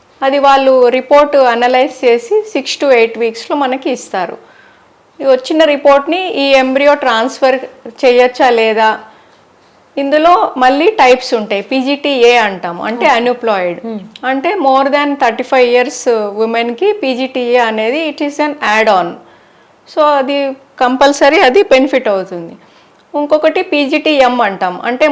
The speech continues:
Speaker 1: మోనోజెనిక్ డిజార్డర్స్ like thalassemia, ఆ, సికిల్ సెల్ అంటాం కదా, thalassemia, తర్వాత సింగిల్ జీన్ డిజార్డర్స్ ఏదైతే ఉన్నాయో దానికి కూడా మనం పీజీటీ అనేది వాడొచ్చు.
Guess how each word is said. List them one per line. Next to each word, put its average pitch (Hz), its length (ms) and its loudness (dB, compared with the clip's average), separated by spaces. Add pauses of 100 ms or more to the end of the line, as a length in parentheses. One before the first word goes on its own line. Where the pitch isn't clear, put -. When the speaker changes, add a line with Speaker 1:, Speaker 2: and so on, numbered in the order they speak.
Speaker 1:
మోనోజెనిక్ 254 680 0
డిజార్డర్స్ 202 540 0
like 208 240 -2
thalassemia, 214 680 0 (720)
ఆ, - 20 -8 (320)
సికిల్ 226 340 -4
సెల్ 202 240 -4
అంటాం 190 320 -10
కదా, 208 160 -6 (120)
thalassemia, 214 680 -2 (220)
తర్వాత 220 360 -4 (360)
సింగిల్ 262 440 -2
జీన్ 247 300 0
డిజార్డర్స్ 226 560 -2
ఏదైతే 208 320 -4 (100)
ఉన్నాయో 202 360 -6 (180)
దానికి 247 340 -2
కూడా 254 140 4 (100)
మనం 240 160 -4 (160)
పీజీటీ 240 440 -4 (180)
అనేది 208 380 -6
వాడొచ్చు. 180 440 -6